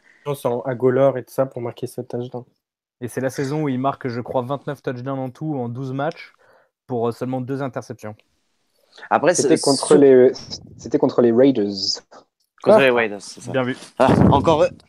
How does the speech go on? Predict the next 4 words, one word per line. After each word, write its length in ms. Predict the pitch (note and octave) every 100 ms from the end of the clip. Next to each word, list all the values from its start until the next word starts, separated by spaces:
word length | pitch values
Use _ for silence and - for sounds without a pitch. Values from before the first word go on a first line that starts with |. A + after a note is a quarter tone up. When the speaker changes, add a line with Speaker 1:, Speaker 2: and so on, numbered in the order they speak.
| _ _ _ _ - - D3 -
Speaker 3:
Toujours 220 | C#3 D#3+
les 100 | D#3
Raiders. 320 | D3+ - - - - - - _ _ _ _ - - - - - - - - - _ _ _ - - -
Euh, 200 | E3